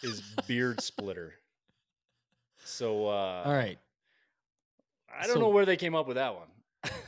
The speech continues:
Speaker 2: Yeah, are we talking, which beard? Are we talking, like, is that, be-, I mean
Speaker 1: It's,
Speaker 2: Are
Speaker 1: it's,
Speaker 2: we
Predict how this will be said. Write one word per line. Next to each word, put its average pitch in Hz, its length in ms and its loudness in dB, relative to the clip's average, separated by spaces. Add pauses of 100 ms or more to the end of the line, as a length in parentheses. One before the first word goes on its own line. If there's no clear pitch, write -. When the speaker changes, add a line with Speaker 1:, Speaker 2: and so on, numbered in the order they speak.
(160)
Speaker 2:
Yeah, 135 280 -2
are 117 40 -2
we 139 120 -2
talking, 160 420 -2 (300)
which 151 280 -2
beard? 147 440 -4 (160)
Are 123 80 -6
we 139 100 -2
talking, 160 300 -4
like, 131 180 -2
is 117 140 -6
that, 147 160 -4
be-, - 100 -12 (160)
I 127 100 -6
mean 131 360 -4 (920)
Speaker 1:
It's, 156 280 -6 (500)
Speaker 2:
Are 131 60 -4
Speaker 1:
it's, 131 60 -2
Speaker 2:
we 151 140 2